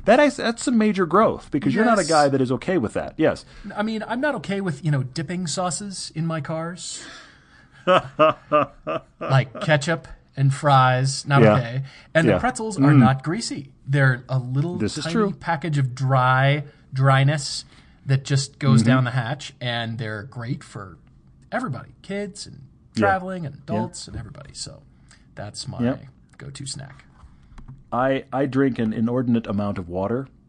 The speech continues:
Speaker 1: so I always want multiple water bottles in a car. That's, I have to have that. Now, that also means there'll be more pit stops, but I just, I don't know what's happened to me as an adult, but I drink an inordinate amount of water in a, in a calendar day.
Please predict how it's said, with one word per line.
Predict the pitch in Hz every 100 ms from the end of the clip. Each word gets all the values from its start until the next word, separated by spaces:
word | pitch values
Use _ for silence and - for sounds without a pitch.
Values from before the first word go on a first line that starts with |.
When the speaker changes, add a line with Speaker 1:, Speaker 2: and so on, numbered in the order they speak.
| -
Speaker 1:
so | - 110 98 92 -
I | 95 101
always | 92 92 90
want | 101 90 -
multiple | 101 98 98 107 101 98
water | 90 92 90
bottles | 82 80 80 85
in | - 85
a |
car. | 78 87 64 57 - _ -
That's, | 90 90 - -
I | 90
have | 87 95 -
to | -
have | 82 78
that. | 80
Now, | 151 143
that | 120 131
also | 131 -
means | 117 110
there'll | 101 101
be | 104
more | 101
pit | 98 107
stops, | - 87 78 - - - -
but | 107 110
I | 110 117
just, | 110 117 - - -
I | 98
don't | 101
know | 104
what's | 110 -
happened | 110 110 95
to |
me | 98 98
as | 95
an |
adult, | 90 92 90 -
but | 92 -
I | 101
drink | 101 90
an | 98
inordinate | 95 98 104 95 90
amount | 90 87 85
of | 80
water | 85 85 80
in | 80
a, |
in | 90
a | 87
calendar | - 90 85 85
day. | 82 78